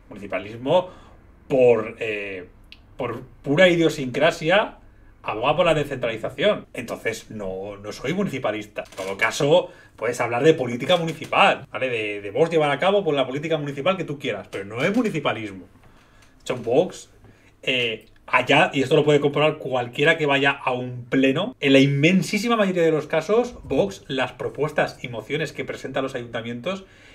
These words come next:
vienen ordenadas y dadas desde Madrid. Que, ojo, todos los partidos políticos hacen esto, ¿eh? O prácticamente todos.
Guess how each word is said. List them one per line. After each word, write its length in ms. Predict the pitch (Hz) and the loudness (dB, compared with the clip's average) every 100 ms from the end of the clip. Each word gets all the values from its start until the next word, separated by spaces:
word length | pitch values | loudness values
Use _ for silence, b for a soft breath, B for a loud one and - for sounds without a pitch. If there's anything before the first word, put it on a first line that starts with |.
| b | b
vienen 340 | - 104 131 - | -10 -6 -6 -4
ordenadas 640 | 139 120 104 101 226 - - | -4 -4 -6 0 -2 -2 -12
y 140 | 156 | -10
dadas 500 | 120 101 151 190 - - | -6 -2 0 -2 -8 -8
desde 280 | 160 185 190 | -6 -4 -2
Madrid. 420 | 131 147 254 - | 0 0 -2 -4
Que, 120 | - 220 | 4 4
ojo, 400 | 208 131 - _ - | 4 0 -2 _ 6
todos 160 | 233 262 | 10 12
los 80 | - | 10
partidos 340 | 185 170 160 | 4 2 -2
políticos 320 | 147 143 135 | -2 -4 -4
hacen 180 | 120 113 | -6 -10
esto, 300 | 110 - 117 | -12 -4 0
¿eh? 240 | 208 240 - _ _ _ _ - | 0 0 -12 _ _ _ _ -16
O 160 | - | -4
prácticamente 580 | - 202 202 170 147 139 | 2 2 4 0 0 -4
todos. 420 | 123 104 95 - | -6 -10 -12 -20